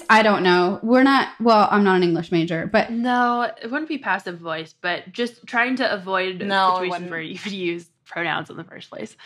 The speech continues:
Speaker 1: There was a lot of discussion around, uh, problematic or racist language in the programming community, uh, a little while back, only a few months ago, specifically when they were talking about master branch on GitHub, and there was,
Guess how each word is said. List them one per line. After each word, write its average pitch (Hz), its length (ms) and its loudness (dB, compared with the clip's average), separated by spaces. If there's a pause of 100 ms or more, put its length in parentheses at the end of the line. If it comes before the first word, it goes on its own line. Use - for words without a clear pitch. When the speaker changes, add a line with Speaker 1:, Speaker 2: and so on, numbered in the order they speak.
(120)
Speaker 1:
There 339 380 6
was 381 160 0
a 269 100 6
lot 262 220 6
of 370 80 2
discussion 226 420 2
around, 180 360 6
uh, 175 680 2
problematic 190 640 0
or 175 140 -2
racist 170 420 -4
language 175 440 -2
in 170 80 0
the 165 80 0
programming 170 500 -2
community, 170 720 -4
uh, 170 300 0
a 196 80 0
little 240 380 2
while 160 420 0
back, - 440 -4
only 202 260 2
a 202 40 0
few 190 160 -6
months 170 260 -4
ago, 170 460 -4
specifically 254 720 0
when 185 140 2
they 175 80 4
were 175 100 2
talking 175 300 -2
about 170 260 -2
master 170 400 -2
branch 170 340 -4
on 170 140 -2
GitHub, 170 400 -2
and 170 160 -2
there 165 100 0
was, 170 240 -2